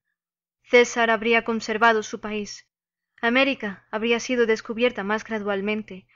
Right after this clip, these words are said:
y los imperios de México o el Perú no habrían sido aniquilados. Ahora veo que me he puesto a dar consejos en la parte más interesante de la historia, y vuestra mirada me invita a continuar.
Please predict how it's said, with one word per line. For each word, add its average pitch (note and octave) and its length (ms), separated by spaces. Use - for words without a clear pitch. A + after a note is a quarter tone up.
y G#3 60
los G3+ 180
imperios A#3+ 440
de A#3 80
México A3+ 420
o G#3 140
el G3+ 80
Perú G#3 360
no A3 160
habrían G#3+ 300
sido G3 240
aniquilados. F3 640
Ahora A#3+ 280
veo A#3+ 200
que A#3 140
me A#3 100
he A3+ 40
puesto A#3 320
a G#3+ 40
dar A3 160
consejos A3 540
en A3+ 80
la A3 120
parte A3+ 260
más A3 220
interesante G#3 520
de F#3 100
la F3+ 60
historia, F#3+ 420
y F3+ 40
vuestra G3+ 380
mirada G#3+ 360
me G#3 120
invita G3 280
a - 40
continuar. F3 520